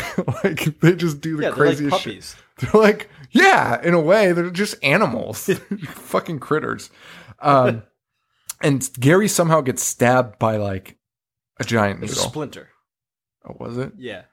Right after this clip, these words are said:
Speaker 1: Um, it is the biggest splinter I've ever seen in
Speaker 2: It
Speaker 1: my
Speaker 2: is.
Speaker 1: life.
Speaker 2: Yeah.
Speaker 1: Um,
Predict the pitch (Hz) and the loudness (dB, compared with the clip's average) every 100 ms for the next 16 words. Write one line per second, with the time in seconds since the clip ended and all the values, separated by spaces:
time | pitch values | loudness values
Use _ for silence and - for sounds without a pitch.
0 | _ _ _ _ _ _ - 131 120 107 | _ _ _ _ _ _ 0 2 4 2
1 | 101 113 - 165 120 104 104 113 104 - | -4 -10 -4 -2 -2 -6 -4 -4 -4 -6
2 | 113 104 95 101 - - - 147 127 117 | -6 -6 -6 -8 -12 -14 -12 -10 -10 -10
3 | - - _ 147 151 127 117 107 107 | -14 -18 _ -2 2 2 2 -2 -8